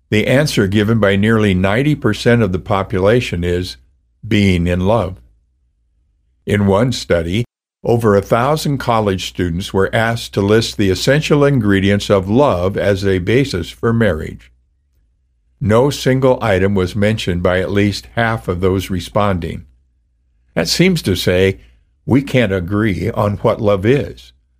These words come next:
Or, perhaps more accurately, we don't know what love is. Five hundred plus years ago, Chaucer said, "Love is blind." Maybe he was right.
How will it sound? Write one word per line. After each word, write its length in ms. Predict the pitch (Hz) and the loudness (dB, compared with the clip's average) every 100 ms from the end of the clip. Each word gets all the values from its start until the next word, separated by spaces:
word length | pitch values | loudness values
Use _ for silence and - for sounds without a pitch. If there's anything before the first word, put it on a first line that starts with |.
| _ _ _ _ | _ _ _ _
Or, 480 | - 101 104 120 - - | 0 4 4 0 -6 -8
perhaps 420 | 101 98 113 - | -2 0 -2 -2
more 260 | 101 95 95 | 0 0 0
accurately, 880 | 104 104 - 82 - 90 85 98 - _ _ _ _ - | -4 -4 -6 -6 -4 -4 -4 -6 -12 _ _ _ _ -2
we 160 | 104 | 0
don't 260 | 95 90 - | 2 0 0
know 200 | 104 113 | 2 2
what 280 | 92 87 - | 0 -4 -2
love 300 | 95 87 82 | 0 0 -2
is. 380 | - 104 - _ _ _ _ _ _ _ _ _ _ _ - | -10 -12 -18 _ _ _ _ _ _ _ _ _ _ _ -4
Five 280 | 151 190 160 | -2 0 2
hundred 400 | 147 120 95 90 | 2 2 0 0
plus 260 | 113 - | 0 0
years 300 | 107 110 101 | 0 0 0
ago, 360 | 82 82 80 90 | -2 -2 -2 -4
Chaucer 600 | 90 123 117 123 - 87 | -2 -2 -2 -4 -6 -8
said, 480 | - 95 87 87 90 _ _ _ _ - | -4 -2 -2 -6 -12 _ _ _ _ -2
"Love 340 | 95 104 92 | 2 2 0
is 120 | 80 | -6
blind." 540 | - 90 90 78 98 - _ _ _ _ _ _ _ _ _ - | -4 -2 -2 -4 -10 -18 _ _ _ _ _ _ _ _ _ 0
Maybe 240 | 175 202 | 2 4
he 140 | 175 | 4
was 180 | 156 98 | 4 2
right. 320 | 98 82 73 | 2 0 -4